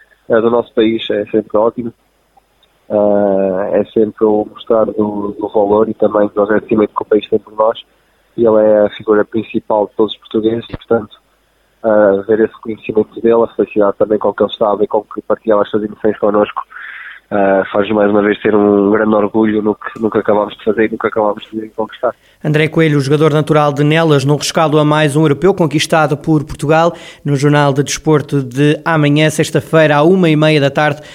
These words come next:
Speaker 2: poderá ouvir também declarações exclusivas de Fábio Cecílio, outro jogador com raízes na região. Recordo que André Coelho, que acabámos de ouvir, nasceu em Nelas.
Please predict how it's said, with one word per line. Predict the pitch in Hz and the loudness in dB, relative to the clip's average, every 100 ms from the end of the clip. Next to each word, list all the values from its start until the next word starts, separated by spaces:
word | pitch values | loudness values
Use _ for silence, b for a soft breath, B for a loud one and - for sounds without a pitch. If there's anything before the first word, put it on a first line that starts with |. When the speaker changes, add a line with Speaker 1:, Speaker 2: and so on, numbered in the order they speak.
| B - | B -2
Speaker 2:
poderá | 143 143 | 2 2
ouvir | 139 147 | 2 2
também | 147 143 143 147 | 2 2 2 0
declarações | - 147 139 - 147 143 | 0 2 2 2 0 0
exclusivas | - 170 165 170 180 147 127 | -2 -2 0 2 2 0 0
de | 139 139 | 0 0
Fábio | - 175 160 151 | 0 -2 0 -4
Cecílio, | - - 196 202 165 | -8 -4 0 2 2
outro | 160 - | 2 -2
jogador | 131 151 151 156 | -2 0 2 0
com | 160 | 0
raízes | 147 151 165 135 139 | 0 0 0 -2 -2
na | 139 | -2
região. | 135 135 139 143 143 B B - | -2 -4 0 0 -4 B B -20
Recordo | - 147 135 - | -4 -2 -2 -2
que | 143 147 151 | -2 -2 0
André | 139 139 | 0 0
Coelho, | 139 156 143 | 0 0 0
que | 143 | -2
acabámos | 139 143 139 123 | -2 0 0 0
de | 147 | -2
ouvir, | 131 147 | 0 0
nasceu | 139 139 160 139 | 0 0 0 0
em | 139 | 2
Nelas. | 139 143 143 - | 0 2 0 -2